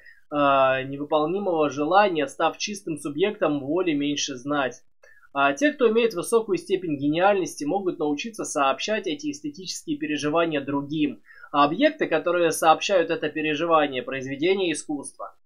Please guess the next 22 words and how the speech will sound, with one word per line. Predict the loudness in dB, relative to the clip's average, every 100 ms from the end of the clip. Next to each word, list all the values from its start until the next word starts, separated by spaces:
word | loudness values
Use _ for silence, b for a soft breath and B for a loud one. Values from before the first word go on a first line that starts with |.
| B B
Основываясь | -6 2 6 6 6 2
на | 0 0
этой | 0
теории, | -4 0 0 0
Шопенгауэр | -2 -4 -4 0 4 6 6 4 4
рассматривал | 2 0 -2 0 0 0 2
голландский | 4 4 2 0 -4
натюрморт | -4 -6 -4 -4 -4
как | -4 -4
лучший | -4 -4 -4 -2 -2
вид | 0 -2
живописи. | -4 -8 -10 -16 -18 -14
Ну, | -8 -6 -6 -10 _ _ b b b b -2
ладно. | 2 2 0 -10 -14 _ _ _ _ _ _ _ _ _ _ _ _ _ -2
Так | 0 0
вот, | 2 2 2
ну, | -2 -2 -2 -4 -6
с | -6 0
этикой | 2 2 -2
тоже | 0 0 0
всё | -2 -2 0
понятно. | 2 0 -4 -8 -16